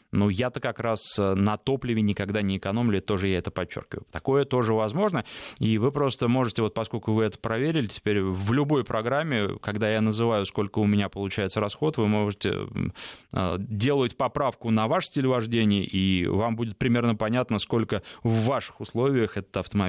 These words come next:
будет расходовать. Вот, э, примерно так. А, спрашивают, э, японофил ли я? Да нет, вы знаете, на самом деле, вот что касается Короллы, м, нет.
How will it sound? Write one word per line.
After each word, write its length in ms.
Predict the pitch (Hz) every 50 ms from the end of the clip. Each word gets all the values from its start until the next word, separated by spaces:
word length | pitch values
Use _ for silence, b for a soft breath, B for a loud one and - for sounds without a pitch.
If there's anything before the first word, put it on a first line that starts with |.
| 92 98 101
будет 240 | 101 98 90 92 -
расходовать. 480 | 95 95 87 - - - - - - -
Вот, 240 | 110 143 151 - - -
э, 200 | 110 104 101 92 90 -
примерно 540 | - 113 104 101 107 113 123 120 113 110 110
так. 320 | 107 - - - - - - B B B B B B B B B B B B
А, 580 | - 117 123 131 135 135 131 127 123 113 107 104 B B B
спрашивают, 800 | B - - 170 165 - - 147 143 147 139 131 113 - - -
э, 180 | 123 123 123 120
японофил 1040 | 120 110 101 101 101 101 117 135 139 - 156 156 147 147 139 - - 175 165 147 139
ли 120 | 127 127
я? 200 | 127 147 185 208 180
Да 80 | 143
нет, 180 | 170 208 165 -
вы 60 | 160
знаете, 280 | 156 185 226 226 170 165
на 120 | 151 143
самом 300 | 135 - 185 180 175 170 165
деле, 200 | 175 175 165 156
вот 120 | 156 156
что 180 | - - 175 160
касается 1080 | 175 165 156 - - 180 175 170 160 - - - - - 151 151 147 143 143 135 123 110 107 -
Короллы, 580 | - 143 139 160 190 214 214 208 175 123 98 - B B B B B B B B B
м, 440 | - 107 110 110 107 107 110 110 120
нет. 220 | 127 110 92